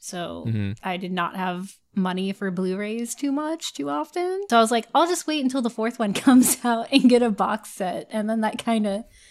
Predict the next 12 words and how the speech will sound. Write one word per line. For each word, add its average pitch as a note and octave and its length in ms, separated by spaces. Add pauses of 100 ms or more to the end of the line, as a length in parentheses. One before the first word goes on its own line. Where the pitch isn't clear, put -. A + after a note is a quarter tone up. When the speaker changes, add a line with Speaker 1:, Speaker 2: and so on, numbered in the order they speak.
(200)
Speaker 1:
got G3+ 200
derailed F#3 460
a F3+ 40
bit F3 460
by F3+ 300
the F3 120
delay F3+ 340
of F#3+ 120
this F3 220
fourth F3+ 280
one. G#3 500
Um, F#3+ 560